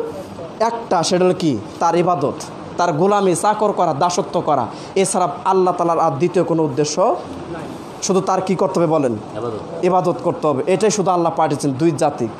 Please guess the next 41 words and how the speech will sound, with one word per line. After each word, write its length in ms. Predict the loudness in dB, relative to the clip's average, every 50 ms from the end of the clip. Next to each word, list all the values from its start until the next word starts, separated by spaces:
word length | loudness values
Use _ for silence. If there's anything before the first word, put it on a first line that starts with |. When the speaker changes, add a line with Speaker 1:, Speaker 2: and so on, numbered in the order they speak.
| -8 -2
Speaker 1:
কোন 160 | 0 2 2
জাতি? 260 | 2 2 0 0 0 0
জিন 200 | 2 2 2 4
জাতি 240 | 2 2 2 4
এবং 200 | 2 4 2 0 -2 -4 -8 -12 -12 -12 -12 -14 -14 -12 -6 -2
মানুষ 480 | 0 0 0 0 0 2 2 0 0 0
জাতি। 260 | -2 -4 -4 -4 -8 -10 -10 -12 -16 -16 -16 -16 -16 -16 -16 -16 -16 -16 -16 -16 -16 -16 -16 -16 -16 -16 -16 -16 -16 -16 -16 -16 -16 -16 -16 -14 -10 -4 -2
আর 160 | 0 0 2
আপনি 320 | 2 2 2 2 2 2
মনে 220 | 4 4 4 4 4
করছেন 380 | 2 2 0 2 2 2 4
যে 80 | 4 4
আল্লাহ 340 | 4 4 4 4 6 4 4
আমাকে 240 | 4 2 2 2 2
পাঠিয়েছেন 520 | 2 2 2 2 2 2 2 2 0 0 2 2
টিভি, 220 | 2 2 2 2
সিনেমা, 360 | 2 2 2 4 4 4 2
গান, 300 | 2 2 2 4 4 2
বাজনা, 300 | 4 2 2 2 2 0
খেল, 240 | 0 0 0 0 0 2 0
তামসা, 380 | 0 0 2 2 2 2 2 0 -2 -6 -8 -4
বাড়ি, 320 | 0 2 2 4 4 4
গাড়ি, 200 | 4 4 4 4
সুদ, 360 | 2 2 2 2 2 2 2 2
ঘুষ, 240 | 2 2 2 2
বিল্ডিং, 360 | 2 2 2 2 4 4 2 4
দালান 320 | 4 4 4 4 2 2 2
কোঠা 280 | 2 2 2 2 2 0 -2 -8 -4 -2
ইত্যাদি 360 | 0 0 0 2 2 2 4
এগুলো 340 | 4 4 4 4 4 2 2
করার 280 | 2 2 2 2 2 0
জন্য, 180 | 0 -2 0
তাই 160 | 0 0 0 2
তো 60 | 2 2
ভাবছেন? 420 | 2 2 0 0 -2 -2 -2 -2 -4 -10 -14 -16 -14 -14 -14 -6 -2 0
এই 100 | 2 2
জন্য 200 | 4 4 4 4
আপনি 260 | 2 2 2 0 0 2
কবর 240 | 2 2 2 2 2
দেখলে 260 | 2 2 2 4 2
আপনার 220 | 2 2 0 -2